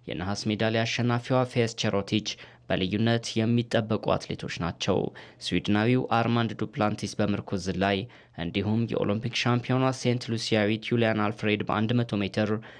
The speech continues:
ቅድመ ግምት ከተሰጣቸው አትሌቶች መሃል ሆኗል። የሃያ ሃያ አምስቱ ዳይመንድ ሊግ ሰባተኛ ከተማዋን ኦስሎ ጨምሮ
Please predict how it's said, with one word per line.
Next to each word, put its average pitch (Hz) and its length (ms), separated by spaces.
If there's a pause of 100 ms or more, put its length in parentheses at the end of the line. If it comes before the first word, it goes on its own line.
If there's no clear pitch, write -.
(120)
ቅድመ 101 300
ግምት 120 380
ከተሰጣቸው 113 720
አትሌቶች 98 480
መሃል 92 260
ሆኗል። 92 380 (360)
የሃያ 101 280
ሃያ 113 160
አምስቱ 120 360
ዳይመንድ 113 420
ሊግ 107 240
ሰባተኛ 107 580
ከተማዋን 123 540
ኦስሎ 117 380
ጨምሮ 101 320